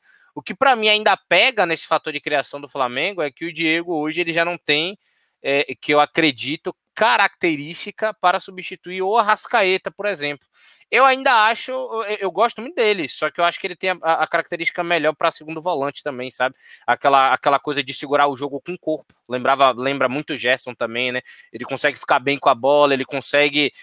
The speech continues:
organizar aquele início ali de meio campo, né? Conseguir fa-, fazer o Flamengo sair do campo de defesa, eu acho que ele faz isso de maneira espetacular. Mas eu não sei, eu, eu não sei hoje se o Diego é o cara nota dez pra substituir o Arrascaeta.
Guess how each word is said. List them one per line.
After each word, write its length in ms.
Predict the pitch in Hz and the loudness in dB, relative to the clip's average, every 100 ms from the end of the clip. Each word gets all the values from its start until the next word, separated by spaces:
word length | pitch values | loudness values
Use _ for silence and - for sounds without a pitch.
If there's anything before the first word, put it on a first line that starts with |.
| - | -2
organizar 640 | 139 139 120 170 143 120 160 | 2 4 4 0 2 2 2
aquele 300 | - 165 151 | 2 0 0
início 340 | 143 156 - | -2 -4 -2
ali 140 | 143 143 | -2 -2
de 100 | 139 | -4
meio 220 | 151 139 | -4 -4
campo, 400 | - 147 151 127 | -4 -4 -4 -4
né? 120 | 139 | -4
Conseguir 460 | - 139 - 151 165 | -2 -6 -6 -6 0
fa-, 200 | 165 147 - - | 0 0 -6 -12
fazer 540 | - - - 214 143 214 | -4 -4 4 4 6 2
o 60 | |
Flamengo 360 | 214 196 180 175 | 4 2 2 -2
sair 140 | 170 | -2
do 80 | 160 | -4
campo 200 | - 160 | -8 -10
de 80 | 151 | -6
defesa, 440 | 147 127 147 160 | -6 -4 -4 -2
eu 40 | 165 | -4
acho 120 | - | -4
que 60 | 165 | -8
ele 60 | |
faz 300 | - 151 120 | -4 -4 -4
isso 260 | 151 - 170 _ _ _ | -10 -12 -14 _ _ _
de 180 | 123 175 | -8 0
maneira 280 | 196 185 190 | 2 4 2
espetacular. 840 | - - 208 - - 359 233 151 - _ _ _ | 0 0 2 0 -2 0 2 2 0 _ _ _
Mas 180 | 139 160 | -2 0
eu 80 | 185 | 0
não 140 | 233 | -2
sei, 300 | 233 233 233 | -2 0 0
eu, 60 | 240 | 0
eu 260 | 202 202 196 | -2 0 0
não 160 | 220 | -2
sei 240 | - 202 202 | -2 -2 0
hoje 500 | 196 226 196 233 - 180 | 0 -2 -6 -10 -10 -10
se 160 | 165 202 | -8 -8
o 80 | 202 | -6
Diego 560 | 180 190 208 208 208 | 0 2 2 0 4
é 80 | 208 | 4
o 80 | 190 | 2
cara 300 | - 196 202 | 2 4 4
nota 320 | 202 202 185 | 0 0 0
dez 260 | 151 180 - | 2 -2 -2
pra 140 | 190 | -6
substituir 420 | - 185 165 190 | -6 -10 -12 -2
o 60 | 196 | -2
Arrascaeta. 720 | 180 - - 202 139 - 117 | 0 -4 0 0 -2 -8 -14